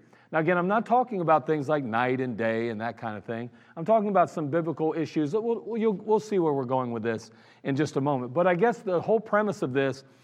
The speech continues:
is just to show that God has some divisions in the Bible. And if you put things in their proper place where they belong, everything falls into place and makes sense.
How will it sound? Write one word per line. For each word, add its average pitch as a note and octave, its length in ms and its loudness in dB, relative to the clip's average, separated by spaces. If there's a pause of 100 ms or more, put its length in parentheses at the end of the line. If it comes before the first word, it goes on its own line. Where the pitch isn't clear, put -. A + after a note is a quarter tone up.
(160)
is F3+ 160 6
just G3+ 220 2
to F#3+ 80 -2
show G3+ 260 4
that D3+ 140 2
God D#3+ 320 6
has E3 220 4
some D#3+ 160 -4
divisions D3 520 0
in D3+ 120 -2
the D3+ 80 -2
Bible. C#3+ 400 -2 (420)
And D#3+ 100 0
if D3 100 2
you F#3+ 160 2
put A#3+ 340 2
things F#3+ 300 0
in E3+ 80 -2
their D3+ 140 0
proper F3+ 420 4
place E3 400 2
where D3+ 140 4
they D#3+ 100 0
belong, C#3+ 560 2 (220)
everything F#3+ 420 4
falls F3 320 4
into D#3 160 -2
place E3 320 0
and D3 80 -2
makes B2+ 240 -4
sense. C#3+ 440 -8